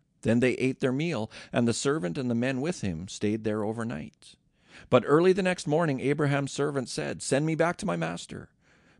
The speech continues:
"But we want Rebekah to stay with us at least ten days," her brother and mother said. "Then she can go." But he said, "Don't delay me. The Lord has made my mission successful. Now send me back so I can return to my master."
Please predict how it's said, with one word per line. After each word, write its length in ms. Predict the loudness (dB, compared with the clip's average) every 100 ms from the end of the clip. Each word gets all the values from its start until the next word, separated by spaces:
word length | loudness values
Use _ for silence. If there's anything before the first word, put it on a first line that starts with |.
| 0
"But 120 | 4
we 100 | 6
want 240 | 6 4
Rebekah 380 | 4 2 2 0
to 80 | -4
stay 260 | -2 -2
with 180 | -2 -2
us 200 | -4 -2
at 100 | -4
least 260 | -2 -4 -2
ten 220 | 0 0
days," 380 | 0 0 -2 -4
her 100 | -4
brother 320 | -2 -2 -2
and 100 | -2
mother 280 | -2 -2 -4
said. 320 | -2 -2 -2 -8 -16 0
"Then 220 | 0 0
she 160 | -4
can 180 | -4 -4
go." 380 | -4 -6 -8 -14 _ _ _ _ _ _ _
But 120 | 0
he 60 | 0
said, 340 | 0 0 0
"Don't 280 | 2 4 4
delay 420 | 4 6 6 4
me. 240 | 2 2 0 -4 -2
The 100 | 2
Lord 320 | 6 6 6
has 160 | 4 2
made 260 | 0 0
my 140 | 0 0
mission 300 | 0 -2 -4
successful. 640 | -6 -6 -4 -4 -4 -4
Now 260 | -4 -4 -6
send 380 | -4 -2 -2 0
me 140 | 0
back 360 | 0 -2 -4 -4
so 200 | -2 -2
I 80 | -2
can 160 | -2
return 360 | -4 -2 -2 -2
to 60 | -2
my 120 | -2
master." 640 | -2 -4 -8 -10 -12 -12